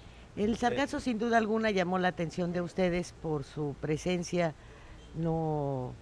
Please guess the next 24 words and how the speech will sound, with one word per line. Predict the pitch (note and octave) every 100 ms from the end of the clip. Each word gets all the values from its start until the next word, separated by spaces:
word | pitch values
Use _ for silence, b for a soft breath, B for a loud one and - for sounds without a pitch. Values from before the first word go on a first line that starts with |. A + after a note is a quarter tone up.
| - -
sin | - D#3
antecedentes | D3 E3 D#3 F3 F#3+ F3+ F#3 -
en | D3+
toda | D3+ D3
esta | D3+ D#3+
zona. | D#3 F#3 F3+ - B B B B B B B -
Pero | G#3+ G#3 G#3 G3+ - - -
hablando | F#3+ B3 C4 A#3+
de |
ecosistemas | A#3+ F3 D#3+ D3+ E3+ E3+ E3 D#3
y | C#3+ C#3+
en | D#3
este | D#3 F3+
momento | E3 E3 D#3
el | D#3+
sargazo, | D3 C3+ D#3 D#3 C#3+
que | C#3+ C#3
es | C#3+ - - -
uno | D#3 D3+ C#3
que | C#3 C3 A#2+ B B B B - - -
ha | C#3+
afectado, | C#3+ D3 - D#3 D3 C3 - - - - - - - - - - - -
o, | G3 G3+
o | F#3+ F#3+ F#3 F#3 F3+